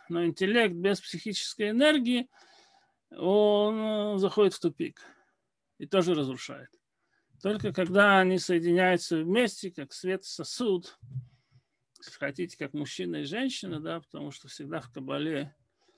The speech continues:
так сказать, э, получающий — это всегда женщина, а отдающий — это всегда мужчина. Э,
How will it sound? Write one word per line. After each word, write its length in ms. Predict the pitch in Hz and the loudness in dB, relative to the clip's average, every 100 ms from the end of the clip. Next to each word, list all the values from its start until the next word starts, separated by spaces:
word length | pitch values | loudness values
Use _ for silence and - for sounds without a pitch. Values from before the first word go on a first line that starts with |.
| _ _ | _ _
так 80 | _ | _
сказать, 440 | _ 139 - - | _ -12 -12 -14
э, 300 | 139 131 123 - _ | -12 -12 -12 -18 _
получающий — 1000 | 147 147 139 185 180 160 135 - 143 135 | -4 -4 -2 2 4 2 0 -6 -6 -8
это 180 | 127 131 | -8 -12
всегда 500 | 123 143 135 147 127 | -14 -14 -10 -10 -8
женщина, 800 | 131 226 247 - 208 180 147 139 | -6 -4 -4 -6 -8 -6 -6 -8
а 320 | 135 - 143 | -10 -16 -12
отдающий — 600 | 135 131 143 156 151 - 139 | -12 -8 -4 -2 -4 -8 -16
это 100 | - | -18
всегда 360 | - 160 151 | -18 -12 -10
мужчина. 500 | 151 - 294 311 240 - - - - - - - _ _ | -10 -8 -4 -2 -4 -8 -20 -20 -20 -20 -20 -20 _ _
Э, 560 | 151 165 165 165 160 | -6 -4 -4 -4 -6